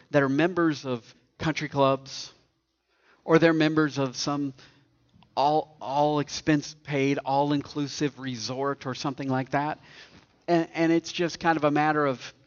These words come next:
pride. You know, it's just a, a matter of, uh, position. It's just a matter of being able to say, "Oh yeah, I'm a member of that place, but, but I don't go there." You know, it's just kinda like to be able to say,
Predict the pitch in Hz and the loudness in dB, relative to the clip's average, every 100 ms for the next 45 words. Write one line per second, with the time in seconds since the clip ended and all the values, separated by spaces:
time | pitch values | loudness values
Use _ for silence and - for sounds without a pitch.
0 | - 156 131 117 - - _ _ _ _ | -8 -2 -2 -2 -8 -20 _ _ _ _
1 | _ _ _ _ _ _ _ _ _ _ | _ _ _ _ _ _ _ _ _ _
2 | 139 139 135 - 143 - 120 - - - | -2 -2 -2 -4 -6 -4 -6 -8 -20 -6
3 | 131 131 143 147 135 - 123 117 113 - | -2 0 0 0 0 -2 -2 -4 -6 -14
4 | - - 123 131 - 151 127 127 143 - | -20 -18 -16 -16 -8 -6 -2 -2 -2 -4
5 | - _ _ _ _ _ _ _ - 135 | -10 _ _ _ _ _ _ _ -8 -2
6 | 170 165 156 160 151 156 151 147 135 - | -2 0 2 4 4 4 2 2 0 0
7 | 151 143 - - - 208 160 170 156 120 | 0 0 -4 -14 -4 0 2 2 2 0
8 | 113 110 110 120 - 123 113 - - _ | -2 -4 -6 -8 -6 -6 -6 -8 -16 _
9 | _ _ _ _ _ _ _ _ _ 151 | _ _ _ _ _ _ _ _ _ 0
10 | 147 - 147 127 110 107 113 110 104 104 | 0 0 0 2 0 -6 -10 -10 -8 -10
11 | - _ _ _ _ _ _ _ _ 139 | -14 _ _ _ _ _ _ _ _ 0
12 | 135 127 139 - 139 123 120 - 131 135 | 0 -2 -8 -4 2 4 2 -2 -2 2
13 | 127 123 - 131 123 | 2 0 0 2 0